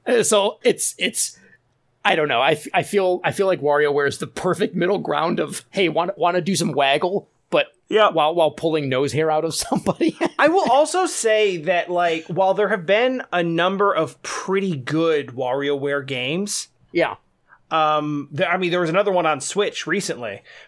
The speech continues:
Speaker 2: but
Speaker 1: Yeah,
Speaker 2: it
Speaker 1: it was,
Speaker 2: was
Speaker 1: like, two years
Speaker 2: such a,
Speaker 1: ago.
Speaker 2: yeah,
Speaker 1: Two
Speaker 2: it
Speaker 1: years ago.
Speaker 2: was, it was different.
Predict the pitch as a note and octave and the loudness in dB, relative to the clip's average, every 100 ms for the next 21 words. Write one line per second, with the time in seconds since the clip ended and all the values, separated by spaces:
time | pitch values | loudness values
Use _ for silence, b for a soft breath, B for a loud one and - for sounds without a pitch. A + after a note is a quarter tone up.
0 | _ G3 C4+ G3 - F3+ D3+ - D3 D3+ | _ 4 6 6 4 4 4 4 2 0
1 | A#2+ - _ G3+ B3 D3 D3 G#3 G#3+ F3+ | -4 -12 _ 0 2 2 2 2 2 0
2 | C3+ - - G3+ A3+ E3+ C3+ F#3+ - A#2 | -2 -4 -4 -4 -2 -4 -4 -4 -4 -8